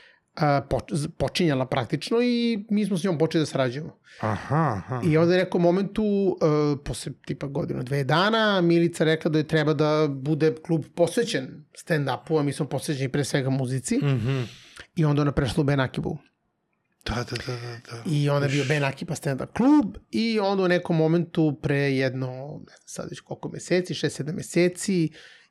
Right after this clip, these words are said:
Speaker 1: je Milica rekla da bi volala da se vrati i da počnemo da sarađujemo i da radimo neke
Speaker 2: Mhm.
Speaker 1: nove, ozbiljnije stvari i tako dalje. Mi smo to obe ručke prihvatili, mislim da je to sjajna priča. I nama je trebao neko ko će da nam bude neki,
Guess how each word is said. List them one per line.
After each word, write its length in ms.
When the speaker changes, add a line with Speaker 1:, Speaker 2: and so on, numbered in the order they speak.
Speaker 1:
je 100
Milica 360
rekla 160
da 60
bi 60
volala 220
da 80
se 140
vrati 340
i 20
da 80
počnemo 280
da 60
sarađujemo 380
i 40
da 80
radimo 240
neke 140
Speaker 2:
Mhm. 140
Speaker 1:
nove, 180
ozbiljnije 420
stvari 300
i 60
tako 260
dalje. 360
Mi 100
smo 140
to 180
obe 260
ručke 280
prihvatili, 500
mislim 140
da 60
je 40
to 80
sjajna 320
priča. 380
I 120
nama 240
je 80
trebao 280
neko 260
ko 120
će 140
da 100
nam 160
bude 200
neki, 300